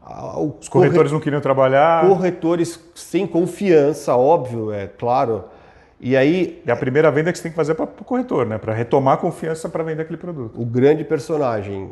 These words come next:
Speaker 1: é, que até hoje é o, é, é, é, é, é o grande personagem da, da Mais Metro Quadrado. É, é,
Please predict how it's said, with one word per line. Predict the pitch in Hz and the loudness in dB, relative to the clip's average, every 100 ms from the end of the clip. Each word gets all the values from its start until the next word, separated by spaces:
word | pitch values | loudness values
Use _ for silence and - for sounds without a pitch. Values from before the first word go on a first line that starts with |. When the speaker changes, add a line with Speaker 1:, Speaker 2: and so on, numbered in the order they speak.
| - | -12
Speaker 1:
é, | 208 90 - - | -12 -12 -14 -20
que | _ 107 | _ -6
até | 110 - 131 | -4 0 2
hoje | 127 135 | 2 2
é | 147 | 0
o, | 139 | -2
é, | 135 | -6
é, | 131 127 | -6 -8
é, | - 127 120 127 | -8 -8 -8 -8
é, | 127 127 | -10 -6
é | |
o | 127 | -6
grande | 123 135 160 175 | -2 2 2 2
personagem | 165 156 147 135 127 135 143 | -2 -8 -6 -4 -4 -4 -6
da, | 139 135 131 | -4 -4 -4
da | - - 120 | -10 -8 -4
Mais | 120 120 | -4 -4
Metro | 123 123 - | -4 -6 -8
Quadrado. | - 127 120 113 107 98 - - _ _ _ _ _ - | -6 -4 -2 -2 -2 -6 -14 -20 _ _ _ _ _ -8
É, | 113 110 | -2 -2
é, | 127 110 107 101 - - | -2 -4 -4 -4 -6 -12